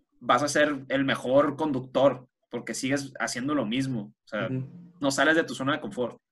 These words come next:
Speaker 2: Sí.
Speaker 1: Y dejas de aprender.
Speaker 2: Totalmente, totalmente. Dejas de necesitar, de necesitar aprender.
Speaker 1: ¿Y tú, Gochi? Tú ahorita que, que tienes un negocio de pieles, ¿te considerabas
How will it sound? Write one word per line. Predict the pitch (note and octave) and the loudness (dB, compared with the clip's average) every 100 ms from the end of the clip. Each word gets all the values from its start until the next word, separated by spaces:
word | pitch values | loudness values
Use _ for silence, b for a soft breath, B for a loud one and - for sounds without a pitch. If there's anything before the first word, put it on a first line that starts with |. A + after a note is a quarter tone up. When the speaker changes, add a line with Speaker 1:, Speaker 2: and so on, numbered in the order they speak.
| _ _ _ _ _ _ _ | _ _ _ _ _ _ _
Speaker 2:
Sí. | - A#2+ | -14 -8
Speaker 1:
Y | A2 | 2
dejas | C3+ D#3 | 4 8
de | D#3 | 6
aprender. | C3 C3 B2 - _ _ - | 6 4 2 2 _ _ -4
Speaker 2:
Totalmente, | C3+ C3+ B2+ A#2 A2 - - - | 0 2 0 -2 -6 -16 -8 -2
totalmente. | C#3 C3 B2 A2 - - - _ _ _ _ | 0 0 0 -2 -8 -20 -20 _ _ _ _
Dejas | C3 C3 C#3+ | -8 2 2
de | D#3 | 4
necesitar, | B2+ - B2 A#2 | 0 -2 -4 -2
de | C3 - - | -2 -4 -6
necesitar | D3 C#3+ - B2+ A#2+ B2+ | -4 -4 -6 -8 -4 -4
aprender. | C3+ A2+ G#2+ G#2+ - _ _ _ _ - | -4 -8 -10 -10 -14 _ _ _ _ -4
Speaker 1:
¿Y | C#4 | 0
tú, | - F#3 | 4 6
Gochi? | G#3+ B3+ A#3+ - _ _ _ _ | 4 2 -2 -6 _ _ _ _
Tú | E3+ F#3 | 6 10
ahorita | F#3+ F#3+ G3 F#3 | 10 10 6 6
que, | F3 C#3 | 6 4
que | - C#3+ C3+ C3 A#2+ - _ _ _ _ _ | 4 4 6 4 0 -6 _ _ _ _ _
tienes | D#3 D3+ E3 | 0 2 2
un | E3 | 2
negocio | D#3+ D#3+ D#3+ D#3 C#3+ B2+ | 4 4 4 2 0 2
de | A#2+ | 0
pieles, | A2+ C#3 D3 D#3+ E3+ - b b b - | 2 2 4 2 0 -6 b b b 0
¿te | D3 | 2
considerabas | D#3 D3 C#3 B2+ A#2+ A#2 D#3 G3+ G#3 G#3 - | 2 2 2 6 6 8 8 8 4 0 -6